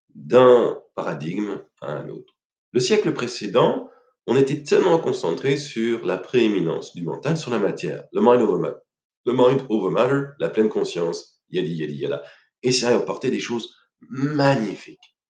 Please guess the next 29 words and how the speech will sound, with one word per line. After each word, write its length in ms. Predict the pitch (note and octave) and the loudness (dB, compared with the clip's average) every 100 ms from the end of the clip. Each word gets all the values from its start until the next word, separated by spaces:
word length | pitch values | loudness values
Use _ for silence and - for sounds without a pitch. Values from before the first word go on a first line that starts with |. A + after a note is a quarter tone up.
| _ _ _ _ _ _ _ _ _ _ _ | _ _ _ _ _ _ _ _ _ _ _
Mais 640 | G2 G2 G#2 G2+ - - _ _ | -2 6 8 8 2 -8 _ _
début 460 | E2 D#2+ G2 C#3 A#3 | -12 -8 2 2 4
deux 140 | G#2+ | 0
mille 100 | F2 | 0
trois, 480 | - C#2+ C4+ - - | -2 0 0 -4 -10
non, 180 | C#2 C#2+ | -10 -10
pas 160 | - C#2 | -12 -16
début 240 | C#2+ D2+ | -12 -8
deux 80 | D#2 | -6
mille 100 | D2+ | -8
trois, 160 | - C#2 | -8 -10
mais, 300 | B1+ - - C#2 | -8 -10 -12 -14
euh, 140 | C#2 | -12
le 100 | - | -6
huit 160 | C#3+ C#3+ | -6 -2
août 60 | |
deux 100 | C3 | 0
mille 160 | G2+ F#2 | 2 0
trois, 420 | - D3 F#3 - - _ - | 2 2 2 -4 -18 _ 0
on 140 | B2+ | 6
est 160 | C3 B2+ | 6 6
allé 600 | A#2+ D#3+ F3 E3+ - - _ _ _ _ _ _ _ _ _ | 6 6 6 4 -2 -14 _ _ _ _ _ _ _ _ _
dans 160 | G#2 B2 | -6 -4
une 160 | B2 | -2
nouvelle 300 | C3+ C#3 G2+ | 0 2 2
ère, 300 | F2+ D#2+ - - | 0 -4 -8 -12
d'une 100 | D2+ | -14
certaine 320 | - - B1+ | -12 -16 -14
manière. 300 | - - G1+ | -12 -12 -14